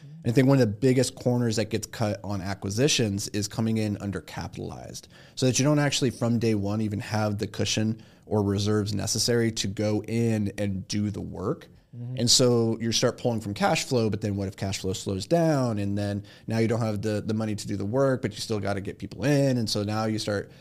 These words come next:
Speaker 1: compromising. And next thing you know, you have this rundown building that is not worth what it was. You have terrible residents.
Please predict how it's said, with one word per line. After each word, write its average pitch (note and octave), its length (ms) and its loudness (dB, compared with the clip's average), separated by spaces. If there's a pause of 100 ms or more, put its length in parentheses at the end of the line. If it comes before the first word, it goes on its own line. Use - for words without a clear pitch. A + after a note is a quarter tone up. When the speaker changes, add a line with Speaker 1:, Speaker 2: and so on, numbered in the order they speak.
(140)
Speaker 1:
compromising. B2+ 760 2
And A2 60 0
next D#3+ 220 -2
thing F3+ 140 2
you A2 80 2
know, G#2+ 500 4 (840)
you A#2 120 0
have A#2 200 2
this G#2 160 -2
rundown A#2+ 480 2
building G2 500 -2 (300)
that G#2 440 -2
is G2+ 160 -8
not B2+ 200 0
worth A#2 200 0
what A2 120 2
it D#2+ 100 -2
was. G2+ 560 0
You G#2 80 -4
have G#2 180 0
terrible B2+ 400 0
residents. G2+ 760 -4